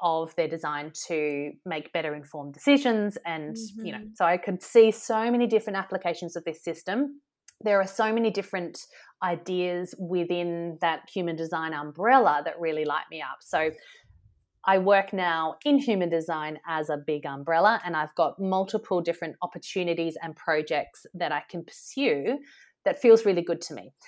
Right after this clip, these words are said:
Speaker 1: If I was a generator, I may be more drawn to just working with women in business or just working in the parenting space and really focusing and honing my craft and mastering that one specific area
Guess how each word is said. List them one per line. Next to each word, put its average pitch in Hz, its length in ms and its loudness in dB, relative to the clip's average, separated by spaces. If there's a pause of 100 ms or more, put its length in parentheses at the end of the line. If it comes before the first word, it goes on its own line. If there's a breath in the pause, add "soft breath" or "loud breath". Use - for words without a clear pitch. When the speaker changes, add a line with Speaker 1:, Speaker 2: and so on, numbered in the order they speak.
(420 soft breath)
Speaker 1:
If 254 300 2
I 202 560 2
was 185 280 2
a 190 60 -2
generator, 180 720 4
I 180 160 0
may 180 300 0
be 190 160 -2
more 175 260 4
drawn 165 500 0 (140)
to 160 340 2 (180)
just 285 240 4
working 160 420 -2 (140)
with 175 200 -4
women 156 240 -6
in 151 80 -8
business 156 540 -4
or 165 220 2
just 233 360 2
working 180 340 -2
in 151 100 -8
the 156 100 -8 (100)
parenting 156 440 -6
space 151 400 -4
and 175 240 -4
really 196 720 2
focusing 180 680 -6
and 170 100 -12 (160)
honing 202 320 -4
my 170 140 -2
craft 156 640 -4 (460 soft breath)
and 170 180 -6
mastering 180 800 2 (100)
that 170 220 0
one 170 320 0
specific 175 640 -6
area 156 540 0